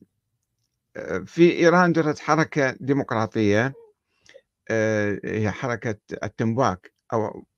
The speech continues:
أو حركة الدستور بعد ذلك، بعد حركة التنباك، آه، وأقروا دستور ألف وتسعمية وستة.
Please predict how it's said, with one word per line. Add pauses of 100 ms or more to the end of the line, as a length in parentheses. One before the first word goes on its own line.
أو
حركة
الدستور
بعد
ذلك، (480)
بعد
حركة
التنباك، (760)
آه،
وأقروا
دستور
ألف
وتسعمية
وستة.